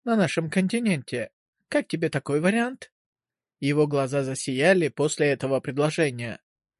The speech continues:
"Действительно, на наших землях очень много препятствий между нами.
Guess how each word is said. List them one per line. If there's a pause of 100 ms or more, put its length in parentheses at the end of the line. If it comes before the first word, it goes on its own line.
(160)
"Действительно, (380)
на
наших
землях
очень
много
препятствий
между
нами.